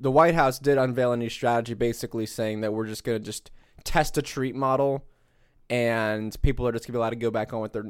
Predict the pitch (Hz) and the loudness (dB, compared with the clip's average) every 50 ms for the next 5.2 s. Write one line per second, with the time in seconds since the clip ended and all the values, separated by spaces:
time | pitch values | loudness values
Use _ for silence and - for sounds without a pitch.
0 | - - 113 - - 110 117 117 107 107 101 101 110 107 113 117 117 117 - - | -10 -12 -12 -10 -8 -6 -6 -4 -4 -4 -4 -2 0 0 2 0 0 -2 -2 0
1 | - 156 156 156 151 143 - - 147 135 127 123 131 123 - 127 139 139 143 135 | 2 2 4 4 2 2 2 0 -2 -2 -2 -4 -6 -4 -2 -2 0 0 0 -2
2 | - - 135 123 127 131 131 139 139 - - _ 127 127 123 120 120 117 117 117 | -2 0 2 2 4 4 4 4 2 0 -2 _ -4 -2 -2 -2 0 -2 -2 -2
3 | 113 - - 151 135 131 131 131 - 147 135 135 131 - 139 139 139 135 - 139 | -4 -2 -2 0 0 0 0 -2 -2 -2 -2 -2 -2 -2 -2 -2 -2 -2 -6 -8
4 | 135 - 120 135 127 120 120 131 127 131 131 - - 123 - - - - 131 120 | -8 -6 -6 -6 -6 -6 -6 -6 -6 -6 -8 -8 -6 -8 -8 -8 -6 -2 -2 0
5 | 120 120 120 107 | 0 0 -2 -6